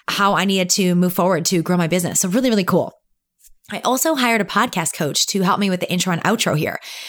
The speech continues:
So that was a big thing for me. I tried to do my own and it just sucked. And <laughs> so I was like, "Okay, I'm gonna get help."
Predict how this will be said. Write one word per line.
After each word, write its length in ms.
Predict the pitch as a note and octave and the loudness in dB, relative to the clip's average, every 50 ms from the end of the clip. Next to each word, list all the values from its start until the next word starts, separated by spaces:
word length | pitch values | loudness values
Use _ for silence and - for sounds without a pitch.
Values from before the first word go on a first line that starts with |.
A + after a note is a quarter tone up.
| - - | -16 -12
So 240 | - - A#3 A3 G3 - | -6 -2 0 0 0 0
that 160 | - F3 C4 | 0 2 2
was 100 | D#4+ D#4+ | 2 2
a 60 | B3 | 0
big 120 | G3 G3+ | 0 0
thing 140 | F3+ F3+ E3 | 0 -2 -2
for 100 | D#3 - | -2 0
me. 180 | E3+ E3 E3+ F#3 | 0 0 2 2
I 100 | F3+ E3 | 0 0
tried 220 | E3 - E3 E3 E3+ | 0 0 -2 0 0
to 60 | F3+ | 0
do 40 | F3 | 0
my 140 | D3 D3+ | 0 0
own 100 | D3 E3+ | 0 0
and 100 | F#3+ F3+ | 0 0
it 80 | E3 D3 | 0 0
just 180 | - D#3 - - | 0 -2 0 0
sucked. 280 | - C#3 - - - | 0 -2 -2 -2 -2
And 320 | G#3+ D#3 D#3+ E3+ E3 D#3+ - | -2 0 0 0 0 0 0
<laughs> 0 | |
so 360 | - - - - - G#3 F#3 | 0 0 0 2 2 2 2
I 80 | G3 | 2
was 100 | F#3+ F#3 | 0 0
like, 140 | F3+ F3+ F3 | 0 -2 -2
"Okay, 140 | G3+ G#3 B3+ | -2 0 0
I'm 120 | G#3 F3 | 2 2
gonna 140 | F#3 F#3+ G3+ | 2 0 0
get 120 | F#3 F#3+ E3+ | 0 0 0
help." 220 | F3 B2 G2+ - | 0 -2 -4 -6